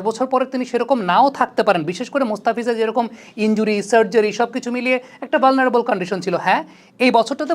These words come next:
মুস্তাফিজ বেটার শেপে আছেন, তার পেছনে অন্যতম বড় কারণের জায়গাটা হচ্ছে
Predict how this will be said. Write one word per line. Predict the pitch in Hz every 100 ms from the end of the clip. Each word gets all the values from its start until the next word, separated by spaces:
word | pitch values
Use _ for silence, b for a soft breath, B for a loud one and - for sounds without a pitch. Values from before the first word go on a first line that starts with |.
| 269
মুস্তাফিজ | 269 269 247 143
বেটার | 175 247 247
শেপে | - 233 240 233
আছেন, | 262 254
তার | 196
পেছনে | 220 226 214
অন্যতম | 214 214 214 156
বড় | 170 208
কারণের | 214 226 226
জায়গাটা | 220 226 240
হচ্ছে | 208 -